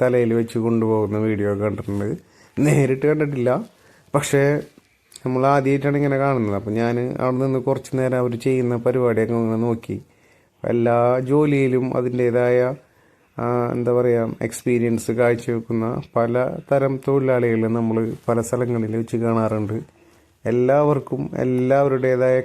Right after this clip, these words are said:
കഴിവുകളുണ്ട് എന്നുള്ളതാണ്. നമ്മളെ കഴിവൊന്നും ഒന്നുമല്ല എന്നുള്ളതാണ്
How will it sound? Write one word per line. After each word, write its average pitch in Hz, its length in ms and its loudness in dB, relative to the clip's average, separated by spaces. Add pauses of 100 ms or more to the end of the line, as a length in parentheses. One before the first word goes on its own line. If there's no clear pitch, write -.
കഴിവുകളുണ്ട് 120 720 2
എന്നുള്ളതാണ്. 120 760 0
നമ്മളെ 110 340 -2
കഴിവൊന്നും 123 440 0
ഒന്നുമല്ല 120 640 -2
എന്നുള്ളതാണ് 120 720 0